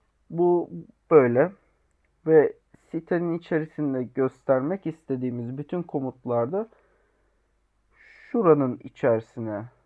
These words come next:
dahil olacak. Şurada tabii biz ileride, e, C S S dosyalarını buraya eklemek istediğimizde,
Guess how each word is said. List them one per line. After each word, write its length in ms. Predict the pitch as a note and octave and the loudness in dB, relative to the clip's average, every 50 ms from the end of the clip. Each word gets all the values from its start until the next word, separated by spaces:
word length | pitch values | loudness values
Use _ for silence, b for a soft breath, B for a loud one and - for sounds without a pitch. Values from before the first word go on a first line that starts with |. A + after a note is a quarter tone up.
| _ _ D#3 - | _ _ -8 -4
dahil 280 | A2+ A2 A2 G#2+ G#2+ G#2+ | -4 -2 -2 -2 -4 -6
olacak. 460 | G#2+ G#2 G2+ G2+ G#2 - - C2 - _ - - _ _ _ _ _ _ _ _ _ _ | -6 -8 -8 -10 -12 -12 -14 -16 -16 _ -20 -20 _ _ _ _ _ _ _ _ _ _
Şurada 380 | _ - - D#3 D#3+ - B2+ C3 - _ _ _ _ _ _ _ _ _ _ | _ -14 -12 -12 -8 -8 -10 -10 -12 _ _ _ _ _ _ _ _ _ _
tabii 380 | - E3+ D3 D3+ D#3 D#3 D3 - _ b b b b b b b b _ _ - | 0 2 2 4 2 2 0 -2 _ b b b b b b b b _ _ -6
biz 220 | D#3 D3 D3+ - | -6 -6 -6 -10
ileride, 880 | - - B2+ D3 D3 C#3 C3+ C3 C3+ B2+ C#3+ C#3 C3+ C3+ C3 C3 B2+ F#2 F#2 - _ _ _ _ _ _ _ _ _ _ _ - | -10 -6 0 4 6 8 8 6 6 4 2 4 4 4 4 2 2 -2 -4 -12 _ _ _ _ _ _ _ _ _ _ _ -4
e, 300 | B2 B2 A#2+ A#2 A#2 A#2 A#2 _ | -2 0 0 0 -2 -4 -8 _
C 200 | _ - C3 B2 | _ -2 -2 -2
S 200 | A#2+ B2 - C#3 | -2 -4 -6 -8
S 140 | C3+ - _ | -8 -6 _
dosyalarını 720 | - B2+ - - _ C3+ A#2+ A#2 A#2+ A#2+ A#2 B2 B2 A#2+ A#2 | -8 -8 -8 -6 _ -4 -2 0 -2 -2 -2 -4 -6 -6 -4
buraya 260 | A#2+ B2 A#2+ A#2+ A2+ | -2 -2 0 0 0
eklemek 540 | - A2+ A2+ - - B2 A#2 A#2+ A#2+ A#2 - | -2 -4 -6 -4 -4 -4 -2 -2 -4 -8 -12
istediğimizde, 1000 | - _ _ B2+ A#2 A2+ A2+ A2 A2+ A2+ A2 A2 - - A#2 A2+ A2+ G#2+ G#2+ | -18 _ _ -8 -6 -4 -6 -6 -6 -6 -8 -8 -4 -2 0 0 0 0 -4